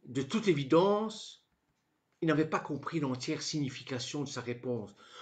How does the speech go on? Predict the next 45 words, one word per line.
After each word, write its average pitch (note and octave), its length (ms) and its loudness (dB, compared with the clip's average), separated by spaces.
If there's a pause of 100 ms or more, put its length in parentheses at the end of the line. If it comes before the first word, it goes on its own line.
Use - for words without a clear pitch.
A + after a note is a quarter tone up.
(120)
comme G3+ 260 10
le E3 100 12
montre G#3+ 320 10
le D#3+ 60 10
verset C#3+ 280 2
suivant. D#3 680 -2 (520)
Après C4 280 8
que C#4 100 6
Yeshua G#3 520 8
eut E3+ 100 6
commencé F#3 540 8
à F#3 60 8
leur D#3 180 6
apprendre D#3+ 480 2
qu'il D#3 180 -6
devait D3+ 240 6
supporter D#3 540 2
beaucoup D3 260 -2
de D#3+ 60 -4
choses B3 480 10 (260)
et E3 140 12
d'être A3 360 10
rejeté G3+ 520 6
par F#3+ 200 2
les D#3 200 6
anciens, F#3 680 2 (540)
les F3 180 12
principaux D#3+ 640 2
sacrificateurs, F3 960 2 (160)
les F#3+ 220 8
docteurs D3 500 4
de C#3+ 80 2
la F#3+ 140 8
loi, G3+ 480 6 (440)
et E3 80 4
qui F3+ 140 0
devaient F3+ 320 12
être E3 240 6
mis E3 220 6
à D#3 80 8
mort, G#3 360 8
ressuscités D#3+ 680 2
trois D3+ 200 -2
jours C3 240 0
après, F#3 560 2